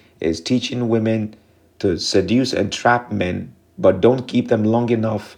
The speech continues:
under the divine promise of a relationship. Society we live today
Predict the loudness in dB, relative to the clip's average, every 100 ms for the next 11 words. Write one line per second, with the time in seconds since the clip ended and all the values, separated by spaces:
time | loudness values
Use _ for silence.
0 | -4 0 0 0 0 0 2 2 0 -2
1 | -2 0 -2 -2 -4 -2 0 2 2 0
2 | -6 -8 -8 -10 -14 _ _ _ _ _
3 | _ -12 0 4 4 4 4 4 4 2
4 | 2 2 2